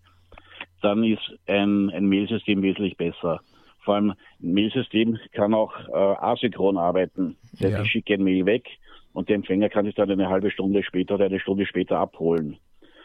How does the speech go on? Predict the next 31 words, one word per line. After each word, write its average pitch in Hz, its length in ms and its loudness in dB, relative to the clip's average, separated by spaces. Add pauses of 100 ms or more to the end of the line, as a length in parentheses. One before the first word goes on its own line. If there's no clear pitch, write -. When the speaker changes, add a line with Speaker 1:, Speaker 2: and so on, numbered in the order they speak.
(160)
Speaker 1:
Und 82 160 -6
das 95 140 -2
haben 101 100 2
wir 101 80 0
dort 95 180 2
auch 101 120 0
vorgeführt. 90 680 0 (1160)
Speaker 2:
Auf - 220 0
welcher 120 320 0
Basis 127 720 0
wurden 123 260 2
die 123 160 0
Winlink-Verbindungen 127 1120 2
gemacht? 107 460 0
Waren 107 120 4
das 107 220 -2
Wara-Verbindungen? 147 1000 0 (1200)
Speaker 1:
Es 107 280 0
waren 107 220 2
Wara-F-M-Verbindungen. 131 1300 2 (540)
Wir 107 160 2
hatten, 113 480 2 (300)
also 101 180 -4
wir 107 40 4
haben 107 100 2
in 101 120 2
Brunn 113 260 2
am 107 140 2
Gebirge 113 600 0
im 113 180 -4
Zivilschutzgebäude 117 920 0